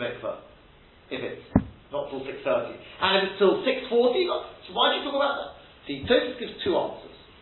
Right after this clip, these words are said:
V'yesh Lomar. We could say, the Eino Mis'acher Kol Kach. Do you know, truth be told, you're right, it doesn't go that far beyond. She, he, she, Tefillah Ben Atayim. There should be a Shia Tefillah in between.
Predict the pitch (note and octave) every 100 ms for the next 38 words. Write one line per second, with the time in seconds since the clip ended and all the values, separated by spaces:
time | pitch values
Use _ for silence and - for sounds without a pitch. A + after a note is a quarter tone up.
0 | - - - - - F#3 G3+ G3 D#3+ -
1 | C3+ - - - - - - - - -
2 | E3+ - D#4+ B3+ A3+ D#3 - D#3+ G#3+ C#4
3 | B3+ A#3 - G3+ G3 D#3 D#3+ C#3+ - G#2+
4 | G2 - - - - - F#3 G3 A#3 A3+
5 | D4 D4 D4 A3 G#3 G3+ C3+ C3 - -
6 | - - - - - - _ - F#3+ G3
7 | B2+ - - D#3 A3+ A3+ D#3 D#3+ C#3+ C#3
8 | C3+ A#2+ F#3+ G#3 - - - - - D3+
9 | C3 B2+ B2 G#2+ - - - - - D3
10 | D3 D3 D3 D3+ G3 E3+ C3+ F#3+ D3 C#3+
11 | C3+ B2+ A2+ G2+ A2+ A#2+ C3 D3 B2+ C#3+
12 | B2+ - C3 A#2+ - - G#2